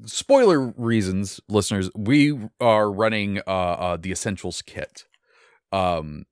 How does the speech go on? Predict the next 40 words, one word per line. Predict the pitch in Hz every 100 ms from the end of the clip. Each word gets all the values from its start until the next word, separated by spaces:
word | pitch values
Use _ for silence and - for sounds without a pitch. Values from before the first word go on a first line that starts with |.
| _
which, | 101 104 101 - - - - _ _ _ _ _ _ _ -
okay, | 175 196 196
so | -
I, | - 247
I, | 240 247
I'm | 190 226
actually | 240 262
gonna | 139
give | 107
a, |
lo-, | 104 120 -
a |
quick | 107 - 160
little | 127 107
spiel | - 92 90 85
about | 85 82 78 76 _ _ _
spoilers. | - 95 85 65 - - - _ _
Um, | 117 110 95 82 - - _ _
I've | 135 165 247 170
realized | 131 135 147 175 -
I | 117 113
no | 107 107 120
longer | 123 123 120 117
care | - 104
about | 104 98 95
getting | 101 98 95
spoiled | - - 95 95 92 90
on | 101 92 -
any | 98 104
campaign, | 101 110 95 90 101 92 92 -
even | 110 101
if | 104 95
I | 98
have | 95
the | 92
possibility | - 90 - 85 85 85
of | 78
being | 80
a | -
player. | - -